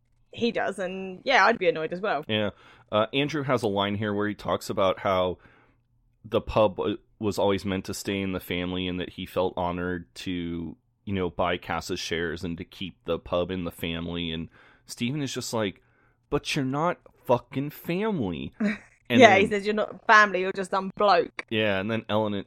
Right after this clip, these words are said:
Speaker 2: chides him, and she talks about how Laurie's last wish was to keep the pub running, and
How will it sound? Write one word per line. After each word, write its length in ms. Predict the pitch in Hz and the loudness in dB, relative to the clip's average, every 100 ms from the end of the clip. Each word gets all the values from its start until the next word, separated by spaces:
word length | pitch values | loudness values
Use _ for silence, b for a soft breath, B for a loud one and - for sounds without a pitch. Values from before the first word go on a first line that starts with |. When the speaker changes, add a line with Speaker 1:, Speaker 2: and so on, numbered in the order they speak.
| - | -8
Speaker 2:
chides 480 | - 98 98 85 | -2 0 -2 -4
him, 240 | 92 92 92 | -4 -2 -4
and 340 | 90 82 80 - | -4 -6 -10 -12
she 160 | - | -16
talks 320 | - 98 92 - | -4 -2 -2 -2
about 240 | 98 90 | 0 0
how 160 | 101 90 | 0 -2
Laurie's 480 | 90 90 90 90 | 0 -2 -2 -4
last 400 | 80 90 90 - | -4 -2 -4 -6
wish 340 | 87 92 90 - | -4 -2 -2 -6
was 160 | 85 | -10
to 100 | - - | -10 -14
keep 240 | 117 95 | -12 -10
the 80 | 95 | -10
pub 280 | - 90 82 | -2 -2 -2
running, 440 | 87 80 90 90 | -6 -4 -6 -6
and 180 | 87 80 | -6 -8